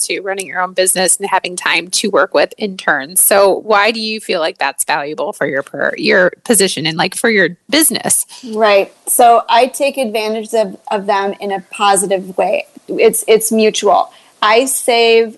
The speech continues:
Speaker 2: I get, uh, about twelve, thirteen interns a year, one at a time. And I save projects they do, they do social media for me. They, I,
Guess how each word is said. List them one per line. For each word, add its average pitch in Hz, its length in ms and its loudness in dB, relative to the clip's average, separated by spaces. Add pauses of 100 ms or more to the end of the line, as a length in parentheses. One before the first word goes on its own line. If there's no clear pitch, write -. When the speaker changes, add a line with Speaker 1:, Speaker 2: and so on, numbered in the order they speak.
Speaker 2:
I 226 140 2
get, 262 500 -2
uh, 214 520 -2
about 190 240 -4
twelve, 220 340 0
thirteen 214 400 -6
interns 202 420 -4
a 190 80 2
year, 190 460 2
one 208 240 2
at 214 80 4
a 214 80 6
time. 185 420 -2 (600)
And 196 300 2
I 202 120 4
save 220 400 2
projects 202 800 0 (440)
they 202 160 6
do, 196 680 4
they 196 140 4
do 196 200 -4
social 196 360 -2
media 226 280 4
for 240 260 2
me. 233 320 2
They, 196 520 2 (580)
I, 226 360 2